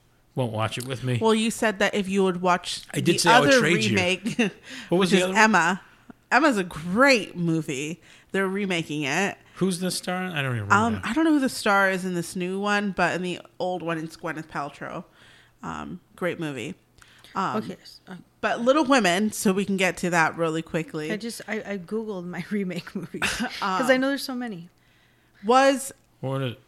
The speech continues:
Speaker 2: I wanna
Speaker 1: Wait,
Speaker 2: give
Speaker 1: she
Speaker 2: it
Speaker 1: was gonna say
Speaker 3: I know.
Speaker 1: something.
Speaker 3: See,
Speaker 2: Oh,
Speaker 3: I, I
Speaker 2: sorry.
Speaker 3: see how it gets cuts off all the time.
Speaker 2: Go ahead.
Speaker 3: <laughs> Uh, these are more, Planet of the Apes I thought was good. The whole new trilogy part of it.
Speaker 1: Oh.
Speaker 3: I thought that was
Speaker 1: I
Speaker 3: really
Speaker 1: wonder,
Speaker 3: good.
Speaker 1: it, I won-
Speaker 3: And the
Speaker 1: <clears throat>
Speaker 3: Rob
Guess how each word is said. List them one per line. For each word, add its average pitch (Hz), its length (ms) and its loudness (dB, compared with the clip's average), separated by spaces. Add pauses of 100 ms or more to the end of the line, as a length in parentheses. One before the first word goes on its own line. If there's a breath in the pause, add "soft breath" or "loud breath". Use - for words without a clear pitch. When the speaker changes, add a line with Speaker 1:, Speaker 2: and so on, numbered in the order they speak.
(140)
Speaker 2:
I 320 520 6
wanna 269 220 4
Speaker 1:
Wait, 247 80 0
Speaker 2:
give 262 120 4
Speaker 1:
she 262 60 4
Speaker 2:
it 262 80 4
Speaker 1:
was - 120 -8
gonna 208 180 -2
say 240 200 -2
Speaker 3:
I 240 100 0
know. 262 180 0
Speaker 1:
something. - 80 -6
Speaker 3:
See, 190 80 -6
Speaker 2:
Oh, 202 60 -2
Speaker 3:
I, - 40 0
I - 40 -4
Speaker 2:
sorry. 202 200 -6
Speaker 3:
see 226 140 -6
how 233 60 -6
it 202 80 -8
gets 196 140 -10
cuts - 280 -14
off 214 160 -8
all 180 100 -6
the - 80 -12
time. - 140 -8
Speaker 2:
Go 233 80 0
ahead. 196 380 -4
Speaker 3:
<laughs> - 60 -16 (520 loud breath)
Uh, 214 460 2 (100)
these 254 200 -6
are 277 60 -4
more, 240 960 -4 (220)
Planet 254 260 -2
of 277 40 -4
the 226 120 -2
Apes 220 180 -4
I 190 80 -4
thought - 220 -8
was 175 180 -10
good. 156 240 -12 (160)
The 185 120 -8
whole 175 400 -8 (340)
new 180 120 -8
trilogy 160 600 -10 (100)
part 151 220 -8
of 143 100 -16
it. - 100 -20 (160)
Speaker 1:
Oh. 135 1000 -4
Speaker 3:
I 196 80 0
thought 202 140 -2
that 98 120 -6
was 175 160 -8
Speaker 1:
I 190 60 -4
Speaker 3:
really 190 100 2
Speaker 1:
wonder, 220 160 2
Speaker 3:
good. 165 80 -8
Speaker 1:
it, 165 200 -6 (120)
I 240 60 2
won- 233 80 6
Speaker 3:
And 220 480 2
the 202 220 2
Speaker 1:
<clears throat> - 20 -12
Speaker 3:
Rob 214 320 2